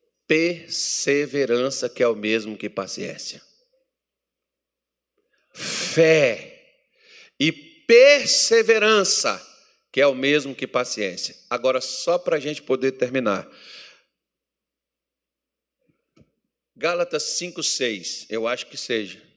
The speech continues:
Eu não anotei isso, mas me lembrei aqui. Tá aqui, ó. "Porque em Cristo Jesus nem a circuncisão", nesse negócio de ser crente ou ser do mundo,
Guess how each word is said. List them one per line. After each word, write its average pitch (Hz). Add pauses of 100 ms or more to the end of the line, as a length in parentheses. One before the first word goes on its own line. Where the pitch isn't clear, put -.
(300)
Eu 135
não 143
anotei 139
isso, 147 (180)
mas 123
me 135
lembrei 120
aqui. - (880)
Tá -
aqui, -
ó. - (1400)
"Porque 240
em 285
Cristo 294
Jesus 214
nem 254
a 240
circuncisão", 254
nesse 220
negócio 214
de -
ser 208
crente 180
ou 113
ser 165
do 143
mundo, 143